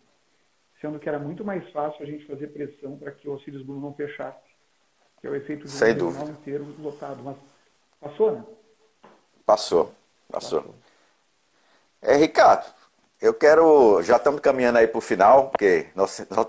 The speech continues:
Speaker 2: temos um pouco, quase um pouco de uma, mais, mais, quase uma hora que eles nos dão.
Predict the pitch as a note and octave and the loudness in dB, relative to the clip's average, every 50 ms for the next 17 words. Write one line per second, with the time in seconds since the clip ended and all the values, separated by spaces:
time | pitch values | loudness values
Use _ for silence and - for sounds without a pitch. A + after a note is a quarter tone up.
0 | - _ A#2 A2+ A2 A2 A#2 A2 - B2 A2+ - - - B2+ C3 C#3+ C#3 C#3 B2 | -2 _ 0 0 2 0 -4 -2 2 2 2 2 2 2 4 4 4 2 0 -4
1 | A2 G2 - _ - A2+ G#2+ - G2 G#2 G#2+ G2+ G2+ G2 - F#2+ F#2 F2 F#2 G2 | -6 -10 -8 _ 0 0 0 0 -4 -6 -4 -2 -2 -2 -2 -6 -4 0 2 2
2 | G2 - - - _ E2+ F2 F2+ G2 F#2+ - - _ - - A#3+ F3 D#3+ D#3+ D3+ | 2 0 -2 -8 _ -2 0 0 0 -2 -4 -12 _ 2 2 2 2 2 2 2
3 | C3 A#2 B2 C3+ C#3 C3 - A2+ G#2+ G2 G2 G2+ E2+ - E2+ G#2 C3 F3+ | 4 6 6 6 6 4 0 -4 -6 -8 -8 -10 -4 0 0 0 0 0